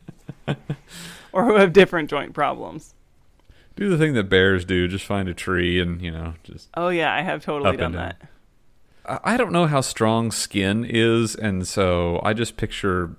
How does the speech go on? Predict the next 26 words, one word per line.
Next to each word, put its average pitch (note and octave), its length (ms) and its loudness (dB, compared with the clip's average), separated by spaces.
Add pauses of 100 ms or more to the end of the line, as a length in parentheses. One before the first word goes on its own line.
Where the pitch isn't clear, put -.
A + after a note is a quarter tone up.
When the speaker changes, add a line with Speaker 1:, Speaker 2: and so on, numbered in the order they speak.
(140)
Speaker 2:
looking G#2+ 300 -2
like F#2 200 -2
Wolverine F#2 560 0
at E2+ 100 -4
the E2+ 160 -4
end F#2+ 120 -2
of E2+ 100 -4
Logan E2+ 440 -2
when E2+ 80 -4
he E2+ 80 -4
gets F2 180 -6
impaled F2 500 -2
on D#2+ 140 -4
a D2+ 80 -6
tree. D2+ 580 -10 (560)
Speaker 1:
Mm. F3 1300 -8 (680)
Speaker 2:
<laughs> - 2000 6 (1300)
Oh A3 160 8
boy, G#3+ 260 10
let's G3+ 220 4
scratch G#3+ 380 2
my G3 120 4
back. G3+ 340 4
Ah! F#4+ 1800 2
Speaker 1:
Oh. D#3+ 440 -4 (280)
<laughs> G3+ 100 -8